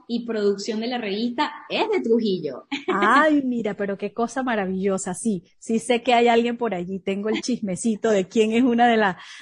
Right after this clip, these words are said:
Speaker 2: de las redactoras y de verdad que me encanta que ese proyecto también se esté llevando a cabo. No, de verdad que ha sido un gusto porque además, Claudia, entiendo que también trabajaste con Marc Anthony en una de sus, de sus fundaciones.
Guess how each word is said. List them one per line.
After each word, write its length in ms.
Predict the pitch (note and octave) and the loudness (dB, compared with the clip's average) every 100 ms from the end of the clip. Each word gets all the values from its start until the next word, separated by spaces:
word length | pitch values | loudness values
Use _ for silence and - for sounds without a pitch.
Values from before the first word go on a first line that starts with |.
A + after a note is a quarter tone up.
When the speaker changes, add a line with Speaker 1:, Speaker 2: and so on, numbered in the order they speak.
| - | -6
Speaker 2:
de 160 | A#3+ A3 | 2 4
las 160 | G#3+ | 4
redactoras 680 | G#3+ G3+ G3 - A3 G#3 A3+ | 4 0 0 -4 -2 0 0
y 80 | A#3 | 0
de 100 | G#3 | -2
verdad 280 | F#3+ F#3 F#3 | -2 -6 -8
que 80 | |
me 120 | G#3+ A3 | -8 -6
encanta 380 | G#3 G#3 G3+ | -2 -2 -2
que 160 | G#3+ A3 | -2 -2
ese 180 | G3+ A3+ | -2 -4
proyecto 460 | A3 G3 F#3 F#3 | -4 -2 -2 -4
también 420 | G#3 F#3+ F3 F#3 F#3 - - | -4 -4 -4 -6 -10 -18 -20
se 160 | - A3+ | -2 -2
esté 220 | A3+ G#3 | 2 4
llevando 500 | G3+ F#3+ G3+ G#3 - | 6 4 4 2 2
a 200 | G#3 G3+ | -2 -4
cabo. 440 | - G3 F3+ F3 - - - - | 0 2 2 -2 -8 -20 -16 -2
No, 140 | B3 | 2
de 100 | A3+ | 4
verdad 220 | G#3 G#3 | 4 2
que 200 | A3 C4+ | 2 2
ha 120 | C#4 | 2
sido 460 | C#4 C#4+ C#4 C#4 C#4 | 2 2 4 4 2
un 200 | C4+ B3+ | -2 -6
gusto 480 | C4 C#4+ C4 - C#4 | -4 -6 -4 0 2
porque 240 | B3 A3+ | 0 -2
además, 380 | F#3+ F#3 G3+ A3+ - | -2 0 -2 -4 2
Claudia, 480 | C4 B3+ C4+ C4+ - | 4 6 6 4 2
entiendo 440 | A#3 - A3 G#3 | -2 -4 -4 -4
que 120 | B3+ | -2
también 240 | A#3+ A3 G3 | -2 -2 -4
trabajaste 500 | A3 G#3+ A3 - A#3 | -4 -2 -6 -8 -6
con 180 | A3+ | -4
Marc 220 | G#3+ G#3+ - | 0 0 2
Anthony 600 | A#3 A3+ A3 A#3 A3+ A#3 | 2 2 -2 -8 -8 -8
en 220 | A#3 G#3 | -8 -8
una 240 | G3 G3+ G#3+ | -8 -6 -2
de 140 | A3 | -4
sus, 420 | - G3+ G3 - | -4 -8 -10 -10
de 180 | G3+ G3+ | -10 -8
sus 200 | F#3 G#3+ | -8 -12
fundaciones. 1080 | - G3+ F3+ - A#3 A#3 A3+ A3+ A#3 A#3 A#3 | -8 -6 -6 -4 0 2 2 2 0 -2 -6